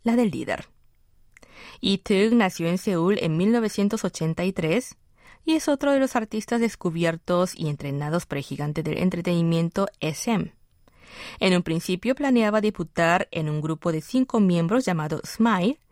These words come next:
pero al final lo hizo en una banda compuesta por doce integrantes Super Junior. Su debut en dos mil cinco fue en cierta manera novedoso,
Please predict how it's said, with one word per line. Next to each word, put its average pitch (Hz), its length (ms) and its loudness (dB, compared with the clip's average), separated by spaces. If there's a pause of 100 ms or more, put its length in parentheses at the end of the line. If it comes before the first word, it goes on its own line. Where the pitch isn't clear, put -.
(420)
pero 220 160 4
al 214 100 6
final 214 480 4
lo 185 100 4
hizo 196 360 0
en 175 120 2
una 180 220 4
banda 170 380 0
compuesta 185 560 -2
por 156 220 -2
doce 190 280 0
integrantes 185 760 0
Super 196 500 -2
Junior. - 440 -6 (1120)
Su 190 160 0
debut 175 460 2 (100)
en 156 180 -2
dos 151 160 -4
mil 160 160 0
cinco 175 580 -2 (220)
fue - 300 -4
en 330 80 0
cierta 320 280 0
manera 247 380 2
novedoso, 190 600 0